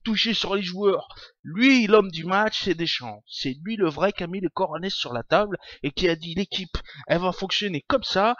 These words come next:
En attaque, ça va être quatre trois trois ou quatre deux trois. Enfin, je sais plus son, son, son collectif. Mais en tous les cas, il a pris de gros risques. Et au final, on est allé jusqu'au final. Enfin, moi, j'étais pas pour les Bleus, je te l'avoue.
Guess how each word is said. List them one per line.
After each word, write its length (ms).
En 180
attaque, 360
ça 180
va 140
être 180
quatre 160
trois 200
trois 360
ou 80
quatre 260
deux 120
trois. 220
Enfin, 160
je 120
sais 160
plus 100
son, 480
son, 220
son 200
collectif. 640
Mais 120
en 120
tous 160
les 120
cas, 360
il 100
a 80
pris 180
de 100
gros 280
risques. 440
Et 100
au 100
final, 680
on 180
est 40
allé 180
jusqu'au 260
final. 540
Enfin, 160
moi, 180
j'étais 260
pas 140
pour 180
les 120
Bleus, 180
je 140
te 120
l'avoue. 360